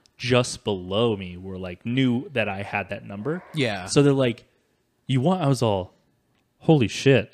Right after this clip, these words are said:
Speaker 1: Like, I
Speaker 2: So
Speaker 1: won,
Speaker 2: you
Speaker 1: like,
Speaker 2: found out you won because
Speaker 1: right,
Speaker 2: the other
Speaker 1: right,
Speaker 2: people
Speaker 1: and literally,
Speaker 2: lost.
Speaker 1: like, because I feel like I'm not lucky at all. Like, winning anything is <laughs> just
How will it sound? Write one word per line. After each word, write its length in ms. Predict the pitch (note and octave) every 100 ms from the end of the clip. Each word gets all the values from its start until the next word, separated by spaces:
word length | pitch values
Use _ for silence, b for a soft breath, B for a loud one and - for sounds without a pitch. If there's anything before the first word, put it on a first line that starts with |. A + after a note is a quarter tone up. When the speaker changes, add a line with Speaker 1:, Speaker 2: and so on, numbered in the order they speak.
| _
Speaker 1:
Like, 160 | A#2+ G2
I 100 | G2
Speaker 2:
So 140 | G2
Speaker 1:
won, 80 | C3
Speaker 2:
you 60 | B2
Speaker 1:
like, 60 |
Speaker 2:
found 120 | C3 B2+
out 100 | A#2
you 100 | A#2
won 220 | A2+ A2
because 280 | A2+ C3+ C3+
Speaker 1:
right, 180 | A3+ D3+
Speaker 2:
the 60 |
other 100 | B2+
Speaker 1:
right, 140 | D#3+ C3+
Speaker 2:
people 140 | C3+
Speaker 1:
and 140 | B2+
literally, 260 | A#2+ A2+ B2+
Speaker 2:
lost. 260 | F#3 - C3
Speaker 1:
like, 320 | A2 G#2+ -
because 420 | A#2+ - C3 A#2+
I 80 | A2
feel 240 | - C3
like 100 | A#2
I'm 80 | A2+
not 180 | G#2+ A2
lucky 300 | A2 G#2+ A#2
at 60 | G#2
all. 300 | G2 F#2+ A#2+
Like, 340 | A#2+ F#2+ F#2 - _ _ _ _ -
winning 460 | B3+ A2+ D3+ G#3+ A#2
anything 400 | A2+ A2+ G#2+ G2
is 200 | F#2+ F#2
<laughs> 0 |
just 840 | G#2+ - C#3 B2 G#2+ - - -